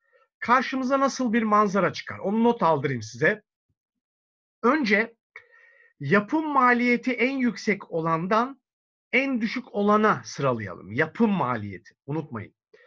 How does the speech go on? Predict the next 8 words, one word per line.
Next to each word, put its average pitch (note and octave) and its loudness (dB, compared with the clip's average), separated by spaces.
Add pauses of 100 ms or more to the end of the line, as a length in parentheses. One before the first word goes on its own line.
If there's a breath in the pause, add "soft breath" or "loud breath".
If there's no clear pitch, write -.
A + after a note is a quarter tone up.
(360 soft breath)
Yaparken G#3 2
en B3 0
pahalı D3+ 2
hangisi? F3 0 (680)
Yaparken F#3 0
en A#3+ 0
ucuz G3+ -6
hangisi? E3+ -4